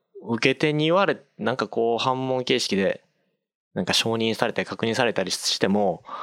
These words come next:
別にやめるつもりもないのは、なんか受け手として分かってるし、別にいいんじゃない、もうじゃんじゃんやったらいいんじゃないかなっていうふうには思うし、なんか、曲を楽しみ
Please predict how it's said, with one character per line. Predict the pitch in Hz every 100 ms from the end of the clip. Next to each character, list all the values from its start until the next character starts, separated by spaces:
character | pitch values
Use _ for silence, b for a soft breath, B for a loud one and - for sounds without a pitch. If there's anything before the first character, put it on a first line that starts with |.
| B B B B -
別 | 107 117 139
に | 131 131 131 - _ _
や | 101 110
め | 127
る | 127
つ | -
も | 131 127
り | 117
も | 95
な | 92 107
い | 107
の | 92
は、 | 95 90 82 - _ _ _ _
な | -
ん | 92
か | - - - _ _ -
受 | 123 98 104
け |
手 | 131
と | 127 92
し | -
て | 87
分 | 90
か | -
っ | -
て | -
る | 92
し、 | 90 - 95 90 - _ _ _ _ _ - 117
別 | 107 -
に | 127
い | 131
い |
ん | 135
じ |
ゃ | 101
な |
い、 |
も | 104 101
う |
じ | 101
ゃ | 135
ん |
じ | 127
ゃ |
ん | 98
や | 95
っ |
た | - 110
ら |
い | 110
い |
ん | 117
じ | 107
ゃ |
な |
い | 113
か | 117
な | 151
っ | 156
て | -
い | 98
う |
ふ | -
う | 95
に | 104
は | 131 113 90 B B B B B B _
思 | - 101 104
う | 107
し、 | - - - _ _ -
な | 87
ん |
か、 | - - - _ _ _ _ _ _ _ _ _ - - _
曲 | - 160 170 175
を | 175
楽 | 175 175
し | 175
み | 170 170